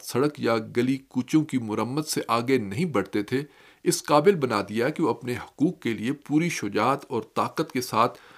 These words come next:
میدان میں اترے۔" امام خمینی رحمۃ اللہ علیہ نے اندرونی اور بیرونی طاقتوں کے سامنے لوگوں کی پستی، ذلت اور حقارت کی بدترین صورتحال میں بھی تبدیلی کی بات کی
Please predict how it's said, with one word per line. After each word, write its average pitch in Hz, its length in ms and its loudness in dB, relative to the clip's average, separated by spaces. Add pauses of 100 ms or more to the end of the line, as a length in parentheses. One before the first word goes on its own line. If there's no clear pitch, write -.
(180)
میدان 120 440 2
میں 110 120 -2
اترے۔" 101 320 -4 (180)
امام 110 180 2
خمینی 110 360 -2
رحمۃ 104 340 -4
اللہ 107 180 -2
علیہ 107 260 2
نے 160 200 -2
اندرونی 131 500 -2
اور 147 100 2
بیرونی 127 460 -4
طاقتوں - 420 -2
کے 151 160 -4
سامنے 131 380 -2
لوگوں 117 360 -2
کی 151 140 -4
پستی، 123 540 -6 (120)
ذلت 131 540 0
اور 117 160 2 (260)
حقارت 139 400 2
کی 147 100 -6
بدترین 123 640 -2
صورتحال 113 600 0
میں 151 120 0
بھی 147 160 0 (380)
تبدیلی 131 460 0
کی 180 160 -4
بات 101 340 -2
کی 135 180 -4